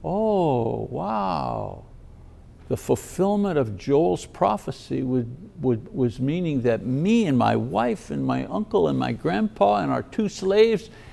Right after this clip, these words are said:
<laughs> if we believe in Jesus, not only will our sins be forgiven,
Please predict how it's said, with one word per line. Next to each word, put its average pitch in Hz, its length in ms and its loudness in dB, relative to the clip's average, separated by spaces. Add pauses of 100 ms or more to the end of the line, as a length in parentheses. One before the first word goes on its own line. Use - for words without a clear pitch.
(160)
<laughs> - 260 -6
if 170 680 -2
we 226 140 6
believe 202 360 8
in 170 140 4
Jesus, 175 460 0
not 170 180 2
only 196 220 0
will 175 180 4
our 143 160 4
sins 240 380 0
be 165 120 0
forgiven, 151 560 -4